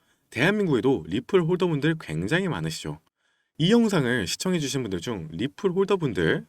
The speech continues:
리플에 관한 정보를 알고 싶으신 분들도 계실 거고, 리플 신규 진입을 원하는 분들도 굉장히 많으실 겁니다.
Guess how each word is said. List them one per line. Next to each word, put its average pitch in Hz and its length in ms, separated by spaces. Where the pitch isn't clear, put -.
리플에 151 320
관한 175 220
정보를 139 480
알고 95 320
싶으신 170 320
분들도 123 360
계실 95 300
거고, 80 380
리플 156 440
신규 240 400
진입을 113 440
원하는 85 380
분들도 87 420
굉장히 92 460
많으실 92 360
겁니다. 78 420